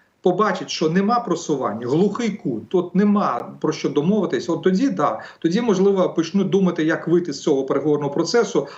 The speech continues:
або поставити його на паузу. Але, ем, все ж таки, поки вони не про дедлайни. Тут, е, зараз вже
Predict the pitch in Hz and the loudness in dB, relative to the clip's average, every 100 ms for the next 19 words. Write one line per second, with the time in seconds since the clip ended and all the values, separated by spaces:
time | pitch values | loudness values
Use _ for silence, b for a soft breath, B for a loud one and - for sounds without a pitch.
0 | B 139 196 180 - 165 160 156 143 147 | B 0 2 2 0 0 0 2 2 0
1 | 143 135 107 104 107 - _ B B B | 0 -2 -2 -4 -8 -12 _ B B B
2 | B 190 240 240 240 196 185 175 190 170 | B 2 4 2 0 0 2 0 -2 -4
3 | - 254 247 196 202 233 220 196 190 208 | 0 0 0 -2 0 0 0 0 2 2
4 | 190 190 170 165 143 123 101 104 104 - | 2 0 -2 -2 0 0 -2 -6 -12 -2
5 | 190 185 175 170 160 156 190 180 180 151 | 0 0 0 2 2 2 2 2 0 0
6 | 170 147 143 | 2 2 0